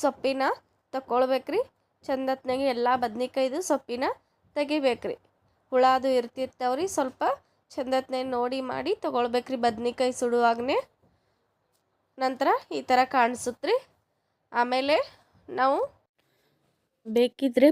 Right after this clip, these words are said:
ಬೆಳ್ಳುಳ್ಳಿ ಕೂಡ ಹಾಕೋಬಹುದು ಫ್ರೆಂಡ್ಸ್, ನಾನು ಹಾಕೊಂಡಿಲ್ರಿ. ಒಂದು ಕುಟ್ಟದ ಕಲ್ಲು ಇರ್ತೈತೆ ನೋಡ್ರಿ, ಅದ್ರೊಳಗೆ ಜೀರಿಗೆ ಹಾಕೋಬೇಕ್ರಿ, ಒಂದು ಎರಡು ಸ್ಪೂನ್ದಷ್ಟು ಜೀರಿಗೆ ಹಾಕ್ಕೊಂಡು ಅವು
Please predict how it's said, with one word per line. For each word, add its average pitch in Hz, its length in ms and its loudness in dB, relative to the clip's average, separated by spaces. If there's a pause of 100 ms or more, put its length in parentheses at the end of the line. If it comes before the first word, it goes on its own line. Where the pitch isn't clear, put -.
ಬೆಳ್ಳುಳ್ಳಿ 240 500 8
ಕೂಡ 254 140 6 (160)
ಹಾಕೋಬಹುದು 226 580 0 (100)
ಫ್ರೆಂಡ್ಸ್, 254 300 0 (160)
ನಾನು 233 180 0 (140)
ಹಾಕೊಂಡಿಲ್ರಿ. 214 720 -2 (1600)
ಒಂದು 254 220 0 (180)
ಕುಟ್ಟದ 262 420 -4
ಕಲ್ಲು 277 200 -2
ಇರ್ತೈತೆ 302 320 -6
ನೋಡ್ರಿ, 466 260 -2 (500)
ಅದ್ರೊಳಗೆ 262 460 0 (560)
ಜೀರಿಗೆ 240 400 -2
ಹಾಕೋಬೇಕ್ರಿ, 277 600 -4
ಒಂದು 262 200 -2
ಎರಡು 226 160 0
ಸ್ಪೂನ್ದಷ್ಟು 233 600 -8 (680)
ಜೀರಿಗೆ 233 420 -2
ಹಾಕ್ಕೊಂಡು 277 460 -2 (540)
ಅವು 262 100 -2